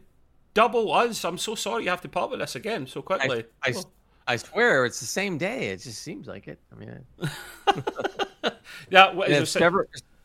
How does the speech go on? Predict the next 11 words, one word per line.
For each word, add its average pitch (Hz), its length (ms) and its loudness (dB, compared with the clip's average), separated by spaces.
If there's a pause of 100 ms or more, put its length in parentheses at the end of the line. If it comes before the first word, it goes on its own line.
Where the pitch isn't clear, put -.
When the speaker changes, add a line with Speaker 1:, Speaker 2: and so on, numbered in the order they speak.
(380)
Speaker 1:
Hmm? 151 140 0
Speaker 2:
Trevor 196 220 -2
was 175 120 -4
saying 165 220 4
off 151 260 2
camera 165 320 -2
that 113 120 -2
I 113 120 0
had 131 180 -2
some 104 140 -14
coffee. 127 520 -2